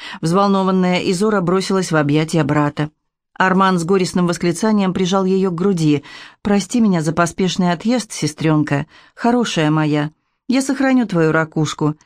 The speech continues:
Это будет мой талисман. Он убережёт меня от отчаяния и мрачных мыслей, потому что их у меня будет предостаточно".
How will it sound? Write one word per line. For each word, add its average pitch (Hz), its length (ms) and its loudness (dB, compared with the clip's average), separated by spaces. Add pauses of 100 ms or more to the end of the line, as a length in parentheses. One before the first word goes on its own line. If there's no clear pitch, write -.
(280)
Это 190 180 0
будет 208 240 0
мой 208 160 2
талисман. 175 720 -2 (360)
Он 196 180 2
убережёт 196 500 0
меня 170 280 2
от 170 220 -2
отчаяния 190 680 0
и 180 120 -2
мрачных 180 500 -2
мыслей, 170 480 0 (300)
потому 185 260 2
что 160 180 -4
их 214 280 -4
у 220 40 0
меня 208 220 2
будет 170 300 -2
предостаточно". 156 1000 -2